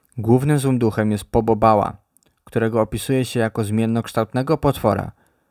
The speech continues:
Może przybrać postać zwierzęcia lub człowieka. Zdarza się, że może mu towarzyszyć zapach fosforu. Jednak nie jest to częste. Atak Pobobały jest zwykłym atakiem fizycznym na ofiarę lub poruszaniem przedmiotów w domu.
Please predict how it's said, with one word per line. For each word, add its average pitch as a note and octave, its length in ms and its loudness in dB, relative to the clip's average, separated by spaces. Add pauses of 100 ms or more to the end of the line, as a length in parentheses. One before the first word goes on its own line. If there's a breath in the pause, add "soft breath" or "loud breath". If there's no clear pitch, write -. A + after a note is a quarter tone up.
(160)
Może A2+ 240 0
przybrać A#2 380 -2
postać A#2 340 -4
zwierzęcia A2 540 -2
lub A2+ 140 -2
człowieka. A2 520 -6 (540 soft breath)
Zdarza A2+ 380 0
się, A#2+ 360 -2
że A#2+ 140 -2
może B2 240 0
mu A#2+ 160 0
towarzyszyć A#2 580 -2
zapach C3 360 -2
fosforu. - 560 -2 (580 soft breath)
Jednak A2 320 -2
nie C3+ 180 2
jest C3+ 200 -2
to B2 80 -2
częste. - 520 -4 (460)
Atak - 400 -2
Pobobały G#2+ 600 0
jest A#2+ 220 -4
zwykłym B2 680 -2
atakiem B2 400 -4
fizycznym B2+ 500 -4
na A#2+ 140 2
ofiarę A2 420 0 (360 soft breath)
lub A#2 260 -4
poruszaniem C3 520 0
przedmiotów A#2 500 -4
w G#2 40 -12
domu. G#2+ 360 -6